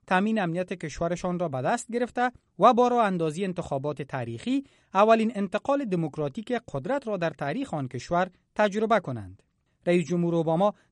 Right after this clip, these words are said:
در اعلامیه‌ای که به مناسبت پایان مأموریت جنگی امریکا در افغانستان به نشر رسیده گفت که افغانستان یک منطقه خطرناک باقی خواهد ماند و مردم افغانستان و نیروهای امنیتی آن کشور با فداکاری‌های فوق‌العاده به دفاع از کشور خود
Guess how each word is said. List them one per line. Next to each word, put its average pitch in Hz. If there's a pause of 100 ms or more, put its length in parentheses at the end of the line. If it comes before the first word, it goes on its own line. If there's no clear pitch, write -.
در 190
اعلامیه‌ای 214
که 240
به 233
مناسبت 190
پایان 190
مأموریت 160
جنگی 131
امریکا 123
در 233
افغانستان 202
به 185
نشر 185
رسیده 175
گفت 185 (460)
که 214
افغانستان 226
یک 220
منطقه 180
خطرناک 185
باقی 131
خواهد 127
ماند 101 (300)
و 170
مردم 180
افغانستان 175 (280)
و 202
نیروهای 208
امنیتی 208
آن 202
کشور 233 (280)
با 196
فداکاری‌های 196
فوق‌العاده 180 (280)
به 175
دفاع 196
از 196
کشور 139
خود 190